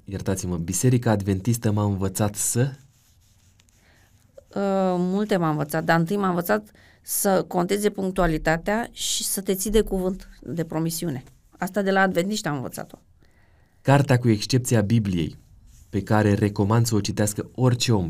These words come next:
Speaker 1: cel puțin o dată în viață, are titlul?
Speaker 2: Cele opt păcate capitale ale omenirii civilizate, Conrad Lorenz. Adică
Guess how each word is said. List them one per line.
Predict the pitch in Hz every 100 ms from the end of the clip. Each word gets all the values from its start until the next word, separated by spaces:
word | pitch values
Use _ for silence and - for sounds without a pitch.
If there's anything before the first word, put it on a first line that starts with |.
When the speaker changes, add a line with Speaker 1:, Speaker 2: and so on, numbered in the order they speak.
| 82
Speaker 1:
cel | - 135
puțin | 127 113 113
o | 104
dată | 101 98
în | 92
viață, | 90 101 101 - 87 -
are | - 95 90
titlul? | 87 107 110 131 135 139 - - - - - -
Speaker 2:
Cele | - 262
opt | 302 349
păcate | 254 254 254
capitale | 247 220 214 330 359
ale | 320
omenirii | 302 269 285 320 302
civilizate, | 285 277 269 247 185 165
Conrad | - 247 247 233
Lorenz. | 220 214 160 135 - -
Adică | - 262 277 285